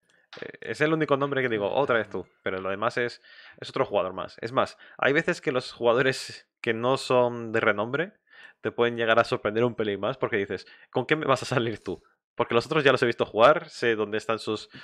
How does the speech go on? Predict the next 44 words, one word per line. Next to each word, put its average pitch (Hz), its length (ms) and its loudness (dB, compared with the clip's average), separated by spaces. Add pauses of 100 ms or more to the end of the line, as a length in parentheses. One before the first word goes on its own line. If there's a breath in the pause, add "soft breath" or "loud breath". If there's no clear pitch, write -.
sus - 160 -10
puntos 120 340 0
fuertes 135 500 -2 (240 loud breath)
y, - 220 -10
y, 120 300 -6
y 113 220 -4
al 101 120 -2
menos 131 220 -6
puedes 131 280 2
leer 120 240 -2
cuál 117 160 2
es 117 100 -6
la 117 80 -2
mentalidad 104 380 -4
de 117 100 -2
ellos. 104 380 -6
Ah, - 240 -6
un, 117 560 -8 (100)
alguien 117 320 -6
que 113 200 -2
es, - 240 -10 (240 soft breath)
que 101 120 -6
solo 107 200 -4
participa 107 400 -2
en 104 80 -10
el, 98 340 -8 (260 loud breath)
en 107 80 -8
el 101 100 -4
suizo 120 380 -4
y 92 80 -10
nunca 107 340 -4
ha 104 40 2
llegado 104 300 0
al 98 100 -6
top 98 160 -6
ocho, 113 260 -6
ni 92 160 -12
tiene 104 220 -6
mentalidad 101 420 -6
de 95 180 -8
llegar 95 200 -6
al 98 60 -10
top 101 140 -8
ocho, 131 300 -6